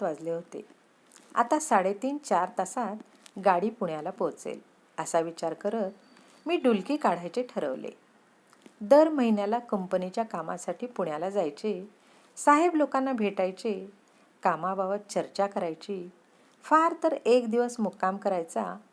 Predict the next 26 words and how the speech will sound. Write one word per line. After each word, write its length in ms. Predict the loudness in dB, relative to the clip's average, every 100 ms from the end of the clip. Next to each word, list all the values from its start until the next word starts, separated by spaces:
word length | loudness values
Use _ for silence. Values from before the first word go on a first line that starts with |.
| _
आणि 300 | -4 -2 2
लगेच 320 | 2 4 2 2
परतायचे, 720 | 0 0 -4 -6 -8 -12 -12 _ _
हे 60 | 0
माझे 360 | 0 -2 0 0
रुटीन 340 | 0 -4 -10 -6
ठरून 280 | 0 0 2
गेले 240 | -2 -2
होते. 380 | -4 -10 -14 -20 _ _ _ _ _ _ -20 -20 -2
पण 120 | -2
यावेळी 520 | 2 6 8 6 4
मात्र 520 | 2 -2 -2 -4 -4 -6 -6 -4
मी 60 |
ठरवलं 460 | -2 2 0 0 -6
होतं 420 | -6 -6 -6 -8 -12 _ _ _ _
की 100 | -2
कामाचा 580 | 0 4 4 4 -2 0
विषय 340 | 0 -2 -6 -4
डोक्यात 360 | -4 -4 -4
ठेवायचाच 760 | -6 -8 -2 -2 -2 -4 -4 -4
नाही. 280 | -12 -10 -16 -18 _ _ _ _ _ _ _ -4
ही 60 | -4
पुणे 340 | 0 0 0
ट्रिप 420 | -2 -2 -2 -4 -10 _ _ _ 2
फक्त 420 | 2 2 -4 -2 -2 0
अवधूतसाठी. 800 | 0 2 0 0 -6 -6 -10